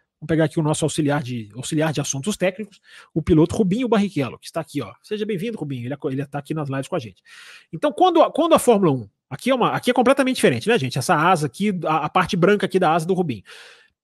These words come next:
É, a Fórmula um hoje estima que essa asa, além dessa parte aqui de baixo, ela tem que ter mais três lâminas. Então, ela tem que compor quatro lâminas no total.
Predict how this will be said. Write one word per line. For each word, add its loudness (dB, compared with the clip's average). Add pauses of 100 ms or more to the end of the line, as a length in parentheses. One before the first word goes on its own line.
(140)
É, -2 (220)
a 2
Fórmula 4
um 4
hoje 4
estima -2
que -4
essa 0
asa, 0
além 0
dessa 2
parte -4
aqui -10
de -2
baixo, 0
ela -4
tem -6
que -10
ter 0
mais -2
três 0
lâminas. 0
Então, -6
ela -2
tem -2
que -10
compor 0
quatro 0 (320)
lâminas 2
no -2
total. -6